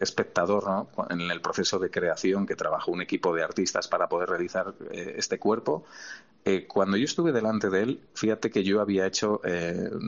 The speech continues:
audioguías de museos, de catedrales, yo creo que como veinticinco de España, fíjate lo que te digo,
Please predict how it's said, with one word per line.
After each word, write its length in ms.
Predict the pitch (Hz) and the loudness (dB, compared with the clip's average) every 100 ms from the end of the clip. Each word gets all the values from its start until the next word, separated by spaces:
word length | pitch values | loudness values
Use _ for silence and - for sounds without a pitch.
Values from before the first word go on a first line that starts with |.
| - - | -4 -2
audioguías 720 | 90 90 85 95 101 110 98 | 0 2 2 2 2 0 0
de 240 | 95 85 | 0 0
museos, 640 | 82 80 82 - 98 98 98 | -2 -6 -4 0 2 2 0
de 120 | 95 | -2
catedrales, 720 | 90 - 87 90 95 101 - 104 | -4 -2 0 0 2 0 -2 -4
yo 100 | 92 | 0
creo 160 | 113 | 2
que 80 | 139 | 2
como 200 | 123 101 | 0 0
veinticinco 560 | 95 87 - 110 107 87 | -2 -4 0 2 2 0
de 60 | |
España, 340 | 85 90 95 82 | 0 -2 -4 -2
fíjate 260 | 98 98 | 0 0
lo 100 | 98 | -2
que 80 | 90 | 0
te 120 | 85 | 0
digo, 320 | 82 76 - | -2 -2 -6